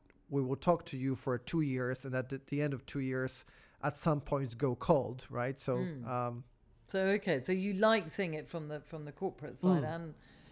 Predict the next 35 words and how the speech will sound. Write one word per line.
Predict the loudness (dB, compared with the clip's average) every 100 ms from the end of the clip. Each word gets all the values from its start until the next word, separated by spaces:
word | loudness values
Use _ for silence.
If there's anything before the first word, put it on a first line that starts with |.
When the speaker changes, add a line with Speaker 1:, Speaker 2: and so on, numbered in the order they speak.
| -20 -20 -2
Speaker 2:
from | 2 4
the | 4
startup | 8 8 8 4
side, | 4 4 4
but | 2
also | 0 0 4
innovating | 4 4 0 2 2 2 -2 -4
on | -4 -2
both | 0 -2 -2
ends. | -4 -4 -6 -12 4
Speaker 1:
Mm. | 6 8 6
Speaker 2:
Yeah. | 4 4 0 -8 -18 -18 -16 4
And | 6 6 2 0 -2
you're | 4 6
working | 8 6 4 0
with | 0 0
Startup | 2 2 0 -4
Genome. | -4 -2 -2
Tell | 0 0
us | 0
about | 0 2 2
the | 0
work | 2 2 2 -2
you're | -6
doing | -2 -4 -2
there. | -4 -4 -6 -10 _ _ _ -14 -12
Speaker 1:
So, | 2 6 8 6 0 -16 -20 -20 -8
so | -2 2
Startup | 4 4 4 2 0
Genome, | 2 6 6 6 2 2
um, | 4 4 2 -2 -6 -8 0
is, | 4 4 2 -6 -10 -14 _ _ _ _
um, | 0 2 0 -4 -10 -16 _ _ _
is | -2
an | -2